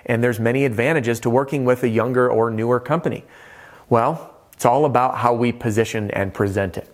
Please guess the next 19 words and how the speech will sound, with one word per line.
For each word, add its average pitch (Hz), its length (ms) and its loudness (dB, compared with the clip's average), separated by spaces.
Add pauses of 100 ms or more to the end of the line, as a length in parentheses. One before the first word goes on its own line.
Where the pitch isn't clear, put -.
but 104 280 -2
that's 113 200 0
easier 127 380 2
said 107 300 -2
than 104 100 0
done. 101 280 -2
So 110 180 2
I'm 107 80 0
gonna 113 120 0
be 107 200 0 (300)
explaining 127 500 0
that 107 340 -2
exactly 113 720 0 (200)
in 117 100 -2
a 107 40 0
story 104 460 0 (240)
right 104 160 2
after 95 180 -2
this. - 300 -4